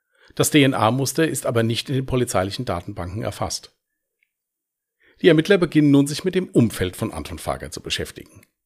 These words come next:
Der achtundvierzigjährige Finanzbeamte war nicht verheiratet und lebte zurückgezogen. Auf seiner Arbeitsstelle war er beliebt und galt als zuverlässiger Kollege.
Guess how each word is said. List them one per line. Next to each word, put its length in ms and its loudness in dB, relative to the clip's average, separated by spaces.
Der 120 6
achtundvierzigjährige 840 2
Finanzbeamte 720 0
war 100 6
nicht 180 -2
verheiratet 640 2
und 140 0
lebte 260 0
zurückgezogen. 720 -6
Auf 140 -6
seiner 240 2
Arbeitsstelle 560 2
war 140 4
er 60 -4
beliebt 680 -8
und 160 -2
galt 260 0
als 200 -8
zuverlässiger 600 -2
Kollege. 500 -4